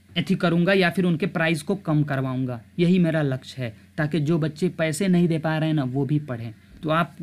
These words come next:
हो सकता है मेरे इस लक्ष्य को सपोर्ट करोगे, आगे बढ़ाओगे, ताकि मैं और ज़्यादा से ज़्यादा मदद कर सकूँ, ठीक है। YouTube से कितना आ जाता है मुझे, ज़्यादा कुछ फ़ायदा नहीं होता है। अगर मैं इसको बेचूँ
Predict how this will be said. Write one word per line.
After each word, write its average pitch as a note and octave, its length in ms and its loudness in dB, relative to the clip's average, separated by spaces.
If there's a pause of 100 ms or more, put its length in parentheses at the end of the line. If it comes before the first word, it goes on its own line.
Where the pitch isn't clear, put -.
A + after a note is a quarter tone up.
(120)
हो E3+ 100 -2
सकता F#3 320 -2
है F3 100 4
मेरे E3+ 240 2
इस E3 180 -4
लक्ष्य F3 260 -4
को F3 80 0
सपोर्ट G3 440 -2
करोगे, F3 400 0 (680)
आगे F#3+ 260 4
बढ़ाओगे, G#3 520 6 (260)
ताकि F3+ 220 0
मैं F3+ 200 2
और F#3 280 2
ज़्यादा D#3 320 -2
से F3 140 -4
ज़्यादा D3 260 0
मदद C#3 360 2
कर C3 180 -6
सकूँ, - 380 -12 (680)
ठीक D#3 120 -4
है। F#3+ 60 0
YouTube G3+ 340 2
से C4 180 2
कितना C4 360 2
आ E3 140 0
जाता A#2+ 240 -10
है A#2 80 -10
मुझे, B2 240 -8 (420)
ज़्यादा F3+ 360 2
कुछ A3+ 160 0
फ़ायदा G#3 280 0
नहीं A#3 160 6
होता G3 160 0
है। F#3 80 4
अगर F#3 120 2
मैं F#3+ 120 2
इसको F#3 200 -2
बेचूँ G3+ 500 4